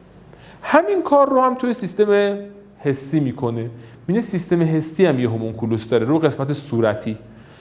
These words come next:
پس قسمت حس-، حسی می‌شه یه سنسوری هومونکولوس و این می‌شه یک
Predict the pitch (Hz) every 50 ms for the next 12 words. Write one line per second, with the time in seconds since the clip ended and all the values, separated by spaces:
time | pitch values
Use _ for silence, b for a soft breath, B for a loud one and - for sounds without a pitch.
0 | B B - 160 156 160 - 165 160 185 196 190 190 - - - 170 151 147 147
1 | - - 131 - - - - 151 143 135 - - 180 165 151 - 165 160 165 160
2 | 160 - 185 202 226 214 220 220 214 208 202 202 196 196 - 190 185 185 175 180
3 | 160 165 165 165 165 - 175 165 160 160 160 160